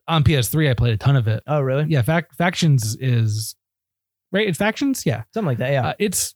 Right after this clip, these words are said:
Speaker 1: really fantastic. It's, it's a shame it's not coming to number two. Um, what's really cool about it is it,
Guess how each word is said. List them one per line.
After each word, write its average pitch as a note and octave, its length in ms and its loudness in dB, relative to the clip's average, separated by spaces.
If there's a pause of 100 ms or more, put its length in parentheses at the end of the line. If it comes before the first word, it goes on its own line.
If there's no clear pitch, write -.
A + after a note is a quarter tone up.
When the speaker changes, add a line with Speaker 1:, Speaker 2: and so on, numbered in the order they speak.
(260)
Speaker 1:
really E3 240 2
fantastic. A2+ 520 0
It's, C3+ 160 -2
it's E3 220 -4
a C#3 60 -2
shame C3 260 2
it's A#2 140 -2
not C3 160 0
coming B2+ 280 2
to A#2+ 220 2
number A#2+ 240 2
two. B2 300 0 (420)
Um, A#2+ 640 -2 (600)
what's D3 180 0
really E3+ 200 4
cool D3+ 160 2
about B2+ 240 2
it B2+ 80 0
is A#2 260 0
it, B2 140 0